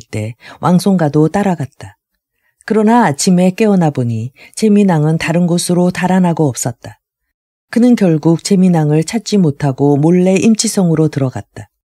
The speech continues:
늙은 어머니가 돌아온 아들에게 묻는다. "왕은 어찌하고 너만 돌아왔느냐?" 소자는 왕을 따라 위나라까지 갔으나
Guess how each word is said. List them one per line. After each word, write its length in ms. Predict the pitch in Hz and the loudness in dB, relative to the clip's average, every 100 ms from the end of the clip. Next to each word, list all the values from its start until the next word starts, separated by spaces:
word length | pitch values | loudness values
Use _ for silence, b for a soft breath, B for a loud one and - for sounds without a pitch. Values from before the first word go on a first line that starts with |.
| _ _ _ _ - | _ _ _ _ -4
늙은 320 | 190 240 240 | 2 2 2
어머니가 560 | 202 156 156 147 147 156 | 2 2 2 0 0 0
돌아온 460 | 165 190 190 202 202 | 0 0 2 2 2
아들에게 480 | 147 143 143 135 | 2 0 0 0
묻는다. 600 | 151 139 127 117 110 107 _ _ _ _ _ _ _ | 0 0 -2 -6 -10 -18 _ _ _ _ _ _ _
"왕은 340 | - 202 220 240 | -2 2 4 4
어찌하고 600 | 175 - 170 147 143 147 | 2 0 0 0 2 2
너만 320 | 151 180 196 | 2 2 2
돌아왔느냐?" 840 | 190 185 170 143 131 123 113 110 127 _ _ _ _ _ _ _ _ _ | 2 0 0 0 -2 -4 -4 -8 -12 _ _ _ _ _ _ _ _ _
소자는 500 | - 277 240 240 240 | -2 0 2 2 4
왕을 320 | 240 160 170 170 | 4 2 2 0
따라 340 | 156 143 147 | 0 0 2
위나라까지 720 | 147 185 202 196 190 170 160 | 2 2 2 0 -2 -2 -4
갔으나 600 | 156 139 - 123 113 120 | -4 -6 -6 -6 -6 -8